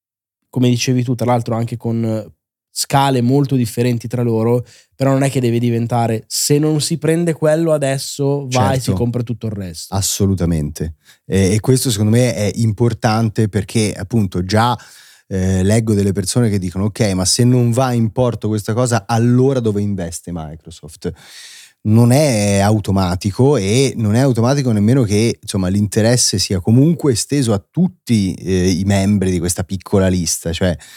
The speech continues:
Speaker 2: magari sì, deciderà di fare altre acquisizioni, magari il
Speaker 1: No, ma
Speaker 2: cambio
Speaker 1: non
Speaker 2: di
Speaker 1: solo,
Speaker 2: prospettiva
Speaker 1: Fra.
Speaker 2: potrebbe cambiare totalmente la strategia sulla lunga distanza e potrebbe interrompere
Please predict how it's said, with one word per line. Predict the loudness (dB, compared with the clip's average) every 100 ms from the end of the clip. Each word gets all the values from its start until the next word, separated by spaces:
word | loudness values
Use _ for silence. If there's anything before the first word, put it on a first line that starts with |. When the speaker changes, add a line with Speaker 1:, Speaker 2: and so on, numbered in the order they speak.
| -20 -20 -18 -16 -16 _
Speaker 2:
magari | -10 -2 0 0
sì, | 2 2
deciderà | 2 0 0
di | 0
fare | 0 0
altre | 0 -4 -8
acquisizioni, | -6 -4 0 0 0
magari | 0 -2 -2 -2 -8 -20 -20 _
il | -4 -4
Speaker 1:
No, | -4 _
ma | -2
Speaker 2:
cambio | 2 4 4 2
Speaker 1:
non |
Speaker 2:
di | 2
Speaker 1:
solo, | 2 2
Speaker 2:
prospettiva | 0 0 -2 -4 -4 -4 0
Speaker 1:
Fra. | -2
Speaker 2:
potrebbe | 0 -2 -2 0 -2 -2 _
cambiare | 0 2 2 2 2 0
totalmente | -2 -2 0 0 0 -2 -2 -2
la | -6
strategia | -4 -2 0 0
sulla | 0 0
lunga | 2 2
distanza | 0 0 0 0 0 0 -2
e | -4
potrebbe | -4 -2 0
interrompere | 0 0 -4 -2 -2 -2 -2 -4